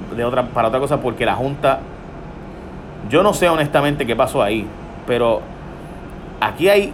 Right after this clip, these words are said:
gato encerrado porque era dinero para personas con discapacidad intelectual y la gobernadora dice ahora que ella va, no, pues, esto no pudo haberse desviado así.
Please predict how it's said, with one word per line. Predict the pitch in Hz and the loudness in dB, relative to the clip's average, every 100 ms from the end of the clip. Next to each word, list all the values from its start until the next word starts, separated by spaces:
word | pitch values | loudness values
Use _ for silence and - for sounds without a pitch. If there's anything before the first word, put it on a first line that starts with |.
| 135 | 2
gato | 135 147 | 4 4
encerrado | 175 175 160 170 151 120 | 0 0 4 6 6 4
porque | 107 104 | 2 2
era | 127 | 2
dinero | 165 165 170 160 | 2 2 2 4
para | 135 113 | 4 2
personas | 101 110 147 | 0 -2 -2
con | 147 160 131 | 0 -2 0
discapacidad | 117 117 104 104 107 | -2 0 0 -2 -4
intelectual | 127 123 160 147 151 135 107 | -4 0 0 0 2 2 4
y | |
la | 110 | 2
gobernadora | 107 104 101 107 139 | 2 0 0 2 4
dice | 165 156 165 | 2 2 6
ahora | 175 180 | 6 6
que | 147 113 | 4 0
ella | 123 156 | 2 4
va, | 147 117 | 4 2
no, | 127 | 0
pues, | 123 113 117 | 0 -2 -2
esto | 151 | 0
no | 151 | 0
pudo | 147 156 | 4 4
haberse | 151 147 147 | 4 4 2
desviado | 131 120 120 104 | 2 4 4 4
así. | 95 101 | 0 -4